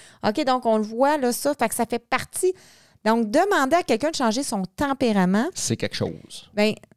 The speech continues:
Speaker 1: on peut, l'autre peut prendre conscience que son tempérament a un impact négatif sur le couple, mais c'est pas quelque chose qui se change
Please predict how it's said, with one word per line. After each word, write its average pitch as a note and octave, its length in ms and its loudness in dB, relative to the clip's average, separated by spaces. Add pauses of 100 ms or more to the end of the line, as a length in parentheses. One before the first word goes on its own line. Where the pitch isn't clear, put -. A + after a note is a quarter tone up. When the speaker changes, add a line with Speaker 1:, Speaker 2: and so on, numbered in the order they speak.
(380)
Speaker 1:
on F#3+ 100 2
peut, D4+ 160 2 (200)
l'autre C4+ 240 4
peut A3+ 100 4
prendre A3+ 220 0
conscience A3 340 0
que C#4 80 0
son A3+ 160 0
tempérament G#3+ 720 2 (320)
a F#3+ 80 2
un G#3+ 180 6
impact G#3 380 2
négatif G#3 500 2
sur F#3+ 160 -2
le F#3+ 120 4
couple, C4 260 0
mais F3 420 2 (140)
c'est - 160 -6
pas C#4+ 140 0
quelque A#3 140 2
chose C4 160 -4
qui - 120 -6
se F#3+ 80 2
change G#3 260 -4